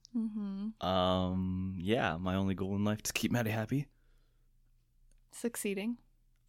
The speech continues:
Speaker 2: Awesome. That's
Speaker 1: <laughs>
Speaker 2: always good. And yeah, so I'm excited to be back here. Thank you for having me, babe. You're really
Speaker 1: Mm-hmm.
Speaker 2: cute.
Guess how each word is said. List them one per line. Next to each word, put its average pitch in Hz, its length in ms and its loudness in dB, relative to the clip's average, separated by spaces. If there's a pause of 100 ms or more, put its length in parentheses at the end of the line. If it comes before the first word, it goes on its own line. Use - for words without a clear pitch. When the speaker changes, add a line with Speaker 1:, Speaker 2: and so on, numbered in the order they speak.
Speaker 2:
Awesome. 107 540 6 (140)
That's 226 240 6
Speaker 1:
<laughs> 208 40 2
Speaker 2:
always 85 260 4
good. 98 300 2 (1160)
And 151 160 4
yeah, 135 280 8
so 110 480 6
I'm 110 140 6
excited 117 260 8
to 110 60 2
be 117 80 6
back 117 260 6
here. 135 160 4
Thank 117 220 2
you 110 60 4
for 113 100 4
having 110 220 4
me, 120 80 4
babe. 131 300 2 (300)
You're 240 220 10
really 208 180 6
Speaker 1:
Mm-hmm. - 20 2
Speaker 2:
cute. 226 300 2